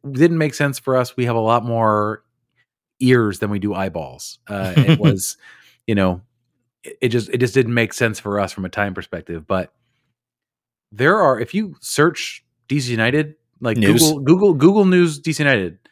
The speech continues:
Speaker 1: it's all Black and Red United. Nobody
Speaker 2: Mm-hmm.
Speaker 1: else is writing about this team. Washington
Speaker 2: Mm-hmm.
Speaker 1: Post,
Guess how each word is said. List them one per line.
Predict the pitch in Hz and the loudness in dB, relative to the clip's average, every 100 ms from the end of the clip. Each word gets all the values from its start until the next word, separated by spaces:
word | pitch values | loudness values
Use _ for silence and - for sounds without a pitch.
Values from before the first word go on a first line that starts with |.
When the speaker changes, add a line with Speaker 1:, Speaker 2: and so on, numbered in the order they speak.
| _ _ _ _ | _ _ _ _
Speaker 1:
it's | 131 | 0
all | 165 170 | 2 4
Black | 180 160 | 4 4
and | 165 | 0
Red | 156 | 0
United. | 156 147 80 - _ - | 0 0 -2 -12 _ -4
Nobody | 139 175 | 0 4
Speaker 2:
Mm-hmm. | 180 | 4
Speaker 1:
else | 110 | 2
is | 143 | 2
writing | 147 156 | 2 2
about | 107 95 | 0 -4
this | - | -8
team. | - 64 - _ _ | -16 -16 -20 _ _
Washington | 120 131 87 147 | 0 0 0 0
Speaker 2:
Mm-hmm. | 151 | 0
Speaker 1:
Post, | 151 - - | 0 -2 -16